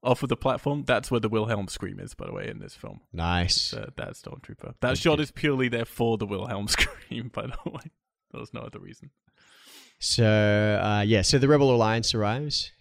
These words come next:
Speaker 2: and I, I love this shot as we see the X-Wings in the dark, stormy rain, kind of, like, zooming through this canyon in the dark, and they bomb the facility. Jyn screams out to the, her father just as the platform is bombed,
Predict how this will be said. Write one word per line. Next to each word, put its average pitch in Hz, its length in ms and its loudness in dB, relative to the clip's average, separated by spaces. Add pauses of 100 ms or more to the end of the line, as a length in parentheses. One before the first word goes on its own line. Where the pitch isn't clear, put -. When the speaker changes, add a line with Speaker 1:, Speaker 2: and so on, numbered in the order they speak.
(140)
Speaker 2:
and 107 140 0
I, 104 200 2 (160)
I 101 240 4
love 90 300 0
this 90 100 0
shot 85 260 -2
as 87 120 -6
we 87 80 -2
see 87 180 0
the 85 140 0
X-Wings 85 600 -4 (400)
in 98 100 -2
the 90 80 2
dark, 87 420 4
stormy 85 460 0
rain, 85 400 0
kind 87 180 -2
of, 82 60 -2
like, 85 160 -2
zooming 92 480 2
through 85 220 -4
this 85 140 -2
canyon 85 460 -4
in 80 120 -6
the 80 60 -6
dark, 82 520 -4 (480)
and 92 160 -4
they 82 140 -2
bomb 87 500 -2 (160)
the 85 80 -8
facility. 98 600 2 (680)
Jyn 123 220 6
screams 113 340 4
out 104 160 6
to 107 100 0
the, 101 80 6
her 104 140 6
father 104 380 4
just 113 300 4
as 98 100 0
the 101 60 0
platform 95 540 0
is 87 140 -2
bombed, 92 560 0